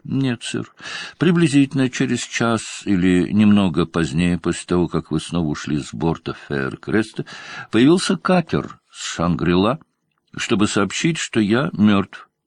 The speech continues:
Одновременно это был смертный приговор и Ханслету. После того, как они якобы убили меня, они не могли его оставить в живых. Но почему его убили именно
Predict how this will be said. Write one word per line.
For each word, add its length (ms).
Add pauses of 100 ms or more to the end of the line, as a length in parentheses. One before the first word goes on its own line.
(520)
Одновременно 1000
это 320
был 300
смертный 640
приговор 720
и 100
Ханслету. 800 (1160)
После 280
того, 260
как 160
они 180
якобы 600
убили 320
меня, 340
они 220
не 100
могли 480
его 400 (140)
оставить 520
в 60
живых. 300 (1120)
Но 120
почему 460
его 300
убили 380
именно 420